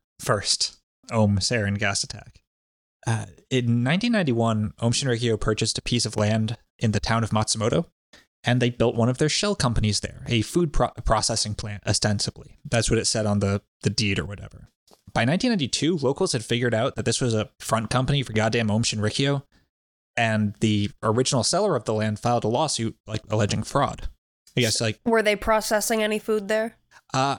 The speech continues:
Speaker 1: I don't know.
Speaker 2: Okay.
Speaker 1: Yeah, but, like,
Speaker 2: Whatever it was, shady.
Speaker 1: Yeah, like, it was just, it was, it was just some Ohm shit. Like, they had a lot of shell companies. They had a lot of weird, they had a lot of property, like, a lot, a lot.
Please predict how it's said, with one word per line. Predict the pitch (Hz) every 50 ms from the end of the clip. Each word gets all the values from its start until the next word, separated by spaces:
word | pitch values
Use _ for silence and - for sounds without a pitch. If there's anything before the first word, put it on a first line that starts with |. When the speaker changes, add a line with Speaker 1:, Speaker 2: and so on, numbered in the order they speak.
| -
Speaker 1:
I | - 127 131 123 120 - -
don't | - 139 165 196 196 165 - -
know. | 139 135 120 117 113 107 95 - - - - - _ _ _ _ _ -
Speaker 2:
Okay. | 185 180 - - - - - - -
Speaker 1:
Yeah, | 123 113 110 104 - - - _ _ _ _ _
but, | - 123
like, | 120 113 107 - - - _ _ _ _ -
Speaker 2:
Whatever | 196 196 208 220 214 220 226
it | 208 180
was, | 185 180 175 175 - - -
shady. | - - - 170 151 - 80 - - _ _ _ _ _ _ _ _
Speaker 1:
Yeah, | 185 202 214 190 165 160
like, | 147 139 131 160
it | 165
was | 170 156 -
just, | 165 143 - -
it | 156
was, | 147 143 131 - - - _ _ -
it | 123 127
was | 123 120
just | - 131 -
some | - 127 135
Ohm | 139 139 117
shit. | - - 110 104 -
Like, | 120 113 107
they | - 123
had | 139 151
a | 156
lot | 147 151 147
of | 131
shell | - 147 135 139
companies. | - 135 139 131 - 135 131 123 117
They | 117 117
had | 120 127
a | 123
lot | 120 123 123 120 120
of | 117 110 107 - _ _ _ _ _ _ _ _ - -
weird, | 107 117 120 123 123 120 117 117 113 104 117 - _ _ _ _ _ _ _ -
they | 131
had | 139 170
a | 208 180
lot | 151 127 113
of | 104
property, | - - 98 95 - - - 101 - - _ _ _ _ _ _ -
like, | 127 113 107
a | 113
lot, | 107 107 107 104 101
a | 101 -
lot. | 104 104 - - -